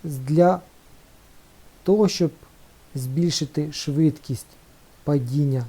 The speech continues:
наших смаколиків, або можемо змінити кількість кроків, і тоді наш персонаж буде переміщуватися швидше або повільніше, для того, щоб змінити складність нашої гри.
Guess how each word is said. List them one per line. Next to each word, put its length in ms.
наших 420
смаколиків, 800
або 240
можемо 540
змінити 520
кількість 500
кроків, 520
і 40
тоді 280
наш 140
персонаж 460
буде 220
переміщуватися 960
швидше 520
або 280
повільніше, 800
для 80
того, 240
щоб 220
змінити 500
складність 560
нашої 400
гри. 260